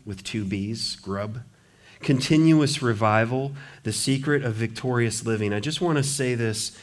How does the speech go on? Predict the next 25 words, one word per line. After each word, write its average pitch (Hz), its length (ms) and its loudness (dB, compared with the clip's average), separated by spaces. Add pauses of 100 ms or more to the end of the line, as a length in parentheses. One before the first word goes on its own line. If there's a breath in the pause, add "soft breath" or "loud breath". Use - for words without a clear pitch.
(360 loud breath)
I 117 60 -6
thought 135 200 2
it 139 60 2
was 120 220 0
helpful 110 540 -2 (1160)
in 107 100 -2
his, 101 300 -2
uh, 98 160 0
preface 120 540 -2
to 113 120 -6
the 98 80 -6
book. 101 360 -4 (520 loud breath)
He 127 80 -2
says, 139 280 2
"The 135 100 4
truth 190 420 2
is 165 240 6
that 147 140 2
revival 131 640 4
is 113 160 0
really 139 340 4
the 127 140 2
reviver 113 680 2
in 95 100 2
action. 92 580 -6